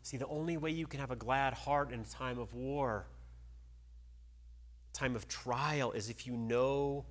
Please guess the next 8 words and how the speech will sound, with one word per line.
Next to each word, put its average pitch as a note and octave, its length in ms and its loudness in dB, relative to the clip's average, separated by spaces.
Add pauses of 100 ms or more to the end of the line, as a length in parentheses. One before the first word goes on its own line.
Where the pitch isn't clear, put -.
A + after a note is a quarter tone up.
(640)
your A#2+ 160 -2
God G2 500 0
like G2+ 160 -6
the - 80 -8
psalmist G2 720 -4
knew F#2 400 -6 (840)
his F2 160 -6
God. E2 360 -8